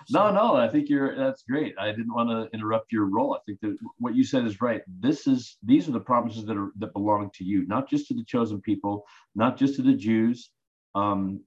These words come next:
Speaker 1: they all have their place. They all have their part to play. But these these blessings that we're hearing from Abraham, Isaac, Jacob, now Israel, um, these are, these apply to you. If you fall, if you choose, you self-select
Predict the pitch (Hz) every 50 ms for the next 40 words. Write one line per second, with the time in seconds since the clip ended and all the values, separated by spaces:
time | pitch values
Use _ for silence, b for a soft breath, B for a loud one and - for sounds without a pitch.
0 | 104 98 110 107 101 107 120 131 139 143 139 - 277 269 269 - - 233 226 233
1 | 123 - - 101 95 107 117 120 120 117 123 117 - - 117 113 107 - 101 98
2 | - - 110 107 104 107 113 113 - _ _ _ _ _ _ _ - 107 113 107
3 | 101 110 123 139 156 160 151 - - - _ _ _ _ _ 110 101 110 123 143
4 | 156 135 - 123 123 127 - 123 113 101 113 - 104 95 95 120 117 113 107 107
5 | 104 - 98 92 95 95 110 110 117 113 113 107 101 101 101 95 98 101 98 -
6 | - 107 101 95 - 104 87 - _ - 80 92 95 101 101 92 101 101 95 95
7 | 101 104 104 101 101 98 - _ _ _ _ _ _ _ _ _ _ _ _ -
8 | - 92 92 87 87 80 76 - - 120 151 180 165 127 - - 107 131 147 139
9 | - - 113 110 101 92 95 123 131 - - - - 95 90 - - 101 104 110
10 | 117 - - 95 90 92 92 92 95 92 95 98 117 147 160 156 - - - 131
11 | 120 104 95 95 107 - - - _ _ - - 104 110 110 - - 117 110 110
12 | 113 - - - 120 107 98 - 110 - -